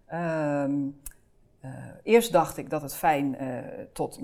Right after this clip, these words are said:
tot meer een kouder klimaat zou leiden. En ik hou dus <laughs> erg van langlaufen. En toen heb ik gehoord van, nou, maak je niet, eh, te blij, want, eh, we krijgen juist heel intens wisselend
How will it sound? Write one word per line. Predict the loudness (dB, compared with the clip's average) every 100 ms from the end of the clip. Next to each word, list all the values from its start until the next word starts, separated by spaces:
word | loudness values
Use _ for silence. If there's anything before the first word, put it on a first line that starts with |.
| -12 -8
tot | -4 -4 -2
meer | 0 2 0
een | -4 -2
kouder | 2 2 2 -4
klimaat | -4 -4 -2 -4
zou | -6 -4
leiden. | -4 -4 -4
En | -6
ik | -6
hou | -2 -2
dus | 0 6 6
<laughs> |
erg | 6
van | 2 2
langlaufen. | 0 -2 0 2 2 0 -12 -14 -20 -20 _
En | -10 -6
toen | -2 0
heb | 0
ik | -2
gehoord | -8 -6 -6 -6
van, | -6
nou, | 0 4 4 0 -8
maak | -6 -6
je | -8 -10
niet, | -10 -10 -14
eh, | -16
te | -18 -12
blij, | -8 -6 -4 -6
want, | -6 -8 -12 -20 _ _ _ _ -18
eh, | -10 -8 -8
we | -8
krijgen | 2 2 2 2
juist | 2 2 2
heel | 0 0
intens | 0 -4 0 0 0
wisselend | -4 -4 -6 -6 -8